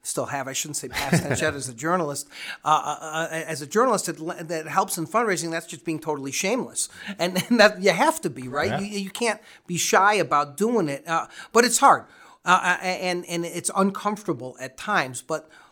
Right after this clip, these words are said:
Speaker 1: what, what leavens it for me is that we disclose every dollar,
Speaker 2: Mm-hmm.
Speaker 1: uh, all the way from, from the, the, the, the, the, the very small five dollar a month donors all the way up to our major corporate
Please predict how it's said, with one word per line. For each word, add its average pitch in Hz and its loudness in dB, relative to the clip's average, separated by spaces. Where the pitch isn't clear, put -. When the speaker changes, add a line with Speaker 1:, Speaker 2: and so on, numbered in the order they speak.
Speaker 1:
what, 180 0
what 208 -4
leavens 202 2
it 127 -14
for - -12
me 127 -10
is 143 -6
that 180 -2
we 208 -4
disclose 165 0
every 143 -8
dollar, 117 -6
Speaker 2:
Mm-hmm. 82 -12
Speaker 1:
uh, 120 -8
all 131 -2
the 156 -4
way 156 -2
from, 147 -8
from 139 -12
the, 135 -14
the, 139 -12
the, 139 -12
the, 139 -12
the, 135 -12
the 139 -12
very 156 -2
small 147 2
five 147 -2
dollar 147 -2
a 139 -8
month 143 -10
donors 143 -6
all 135 -4
the 147 -6
way 143 -4
up 143 -12
to - -10
our 135 -4
major 139 -8
corporate 147 -10